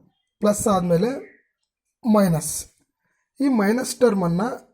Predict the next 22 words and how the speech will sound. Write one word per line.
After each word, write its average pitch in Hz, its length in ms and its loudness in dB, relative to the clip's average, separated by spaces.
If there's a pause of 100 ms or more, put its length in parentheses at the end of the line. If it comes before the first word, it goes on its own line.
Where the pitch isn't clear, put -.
(260)
ಇವಾಗ 233 220 2
ಇಳಿದ್-, 226 260 6
ಉಳಿದಿರೋದು 214 400 6
ಒಂದೇ 208 260 2
ಮೈನಸ್ 190 300 0
ಟರ್ಮ್ 175 240 -2
ಮಾತ್ರ. 160 200 -2 (680)
ಇವಾಗ 240 240 6
ಏನು 185 140 0
ಮಾಡಿ, 160 180 0 (640)
ಇಲ್ಲಿ 233 220 2
ಒಂದು, 233 160 4 (160)
ಇದು 220 100 2 (160)
ಏನಿಲ್ಲ 226 340 4
ಅಂದರೆ 233 220 0
ಪ್ಲಸ್ 202 200 -2 (200)
ಇರುತ್ತೆ 185 300 -4
ಅಂತ 190 100 -6 (100)
ನಾವು 175 140 2
ಅನ್ಕೋಬೇಕು. 156 460 -2 (920)
ಅಂದರೆ 208 180 2 (120)
ಒಂದು 196 140 0